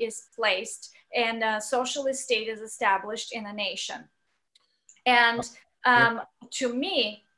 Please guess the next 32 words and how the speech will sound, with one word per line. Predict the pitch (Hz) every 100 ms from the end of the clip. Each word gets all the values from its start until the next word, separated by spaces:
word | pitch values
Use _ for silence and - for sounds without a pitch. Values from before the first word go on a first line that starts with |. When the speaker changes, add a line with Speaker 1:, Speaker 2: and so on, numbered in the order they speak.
| _
Speaker 1:
when | 247 254 233
I | 262 349 330
look | 262 311 311 -
in | 262 247
comparison | 233 220 254 262 285 285 247 220
to | 233
what | 220 240
is | 277 -
happening | 240 247 247 214
now | 220 247 240
and | 214
how | - 226 247
we | 247
have | 262 277 214
gone | 233 240 254 254 - _
so | - - 294 285 311
quickly | - 330 339 262 226 196 - _ _
into | 277 269 254 - 262 226
shaming | - - 269 277 320 311
each | 277 -
other, | 220 208 208 214 254 _ _ _
Speaker 2:
That's |
Speaker 1:
uh, | 233 226 220
Speaker 2:
right. | 247
Speaker 1:
walking | 277 320 302
Speaker 2:
Cancel | 285 269
Speaker 1:
around | 262 262
Speaker 2:
culture. | 254 240 247
Speaker 1:
into | 233 220 240 220 _
fear, | - 277 262 185 190 277 - _ _ _ _ _ _
Speaker 2:
Yeah. | 269 254 247
Speaker 1:
um, | 240